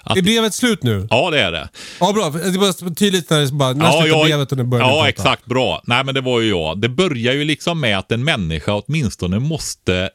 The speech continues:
Speaker 1: vilja
Speaker 2: Ja.
Speaker 1: sätta sig in i en sak. Och inte bara välja att trycka bort och gömma sig bakom,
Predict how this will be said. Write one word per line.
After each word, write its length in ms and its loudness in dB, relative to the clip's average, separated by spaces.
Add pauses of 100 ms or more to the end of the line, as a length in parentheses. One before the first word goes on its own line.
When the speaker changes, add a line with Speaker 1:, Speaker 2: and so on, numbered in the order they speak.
Speaker 1:
vilja 760 -2 (680)
Speaker 2:
Ja. 320 0 (140)
Speaker 1:
sätta 300 0
sig 180 0
in 160 -6
i 60 -2
en 180 0
sak. 340 -4 (840)
Och 180 2
inte 240 2
bara 960 0
välja 840 0
att 280 -6
trycka 480 -2
bort 480 -6
och 260 0
gömma 440 0
sig 200 -4
bakom, 840 -4